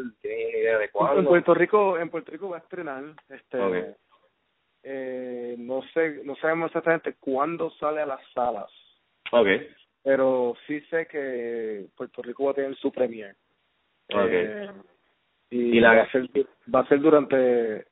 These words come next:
Speaker 2: va, va a ser la película de clausura del, del Festival de San Juan.
Speaker 1: ¿El Festival de Fine Arts que ahora viene en septiembre, octubre?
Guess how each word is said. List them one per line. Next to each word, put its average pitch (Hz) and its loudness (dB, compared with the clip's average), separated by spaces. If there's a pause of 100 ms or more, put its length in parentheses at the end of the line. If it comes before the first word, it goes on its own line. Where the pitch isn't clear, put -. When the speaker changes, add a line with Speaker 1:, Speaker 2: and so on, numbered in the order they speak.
(160)
Speaker 2:
va, 123 0
va - -8
a - -10
ser 143 2
la 147 2
película 139 -4
de 139 -2
clausura 135 0
del, 107 -4 (560)
del - -6
Festival 117 -4
de 113 -10
San 113 -8
Juan. 104 -12 (1120)
Speaker 1:
¿El 123 0
Festival 110 4
de 139 4
Fine 147 4
Arts 147 2
que 151 4
ahora 143 4
viene 147 2
en 139 -4
septiembre, 143 -2
octubre? 135 -2